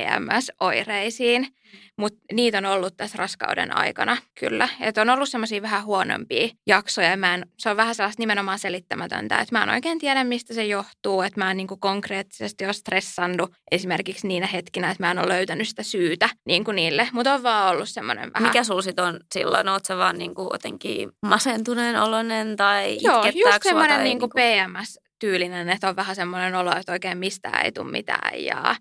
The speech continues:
Speaker 1: ei ehkä niinkään sellaista itkuisuutta, mut enemmän sellaista
Speaker 2: Ei vaan
Speaker 1: semmonen
Speaker 2: kiinnosta mikään.
Speaker 1: turhautunut ja
Speaker 2: Mm.
Speaker 1: alakulonen ja ehkä vähän jopa semmonen masentuneen kaltainen,
Speaker 2: Niin.
Speaker 1: niinku, olo. Mut ne on ollut sellaisia,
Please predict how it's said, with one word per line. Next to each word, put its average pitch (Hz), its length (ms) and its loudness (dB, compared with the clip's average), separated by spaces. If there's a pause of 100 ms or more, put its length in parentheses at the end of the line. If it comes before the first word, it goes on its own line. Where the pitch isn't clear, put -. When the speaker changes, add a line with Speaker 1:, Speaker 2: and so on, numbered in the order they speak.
Speaker 1:
ei 294 140 4
ehkä 311 220 0
niinkään 240 340 2
sellaista 208 260 -4
itkuisuutta, 190 720 -4
mut 165 200 -6
enemmän 170 420 -4
sellaista - 680 0 (500)
Speaker 2:
Ei 202 140 2
vaan 190 80 4
Speaker 1:
semmonen 254 280 6
Speaker 2:
kiinnosta 285 200 2
mikään. 247 160 6
Speaker 1:
turhautunut 190 680 -2
ja 220 100 2
Speaker 2:
Mm. - 60 2
Speaker 1:
alakulonen 180 720 -2
ja 190 160 -4
ehkä 214 260 -6
vähän 359 260 2
jopa 254 200 -2
semmonen 190 400 -2 (100)
masentuneen 220 1200 2
kaltainen, 185 720 2
Speaker 2:
Niin. 262 80 4
Speaker 1:
niinku, 220 360 2
olo. 170 360 4
Mut 190 280 -6 (140)
ne 185 60 -2
on 180 120 0
ollut 180 200 2
sellaisia, 185 500 -4